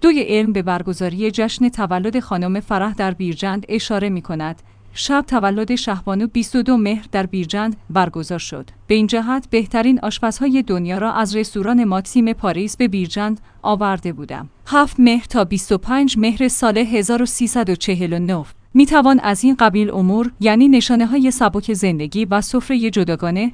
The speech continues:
به استناد یادداشت‌های علم صدها مورد را برشمرد که چگونه زندگی شاه و خانواده و حکمرانان متفاوت بوده است.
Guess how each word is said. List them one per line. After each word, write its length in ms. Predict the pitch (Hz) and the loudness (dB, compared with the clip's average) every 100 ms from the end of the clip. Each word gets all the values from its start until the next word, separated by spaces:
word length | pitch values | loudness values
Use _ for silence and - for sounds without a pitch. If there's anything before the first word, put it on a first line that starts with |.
| - | 0
به 180 | 208 208 | 0 0
استناد 420 | - 233 240 247 | 0 2 2 2
یادداشت‌های 640 | 220 190 180 175 247 254 | 2 0 0 -2 -2 0
علم 240 | 247 202 208 | 0 0 0
صدها 460 | - 202 196 247 | 0 -2 0 2
مورد 380 | 247 220 190 175 | 4 4 2 0
را 120 | 185 | -2
برشمرد 640 | 170 190 196 - 196 196 214 - - | 0 2 2 2 2 0 -2 -8 -6
که 100 | 240 | -4
چگونه 420 | - 254 269 269 | 0 2 6 6
زندگی 540 | 240 185 160 139 196 180 | 4 0 -2 -4 -2 -2
شاه 280 | 233 220 196 | -2 -2 0
و 120 | 196 | -2
خانواده 640 | - 196 165 165 190 208 - - | 0 -2 -2 -4 -2 -4 -6 -2
و 80 | 190 185 | 0 2
حکمرانان 580 | 208 196 180 180 254 262 | -2 -2 -2 2 4 6
متفاوت 640 | 240 196 - 180 202 202 | 4 2 -2 -2 -2 -4
بوده 240 | 165 143 | -8 -8
است. 360 | 101 - - - | -10 -12 -14 -18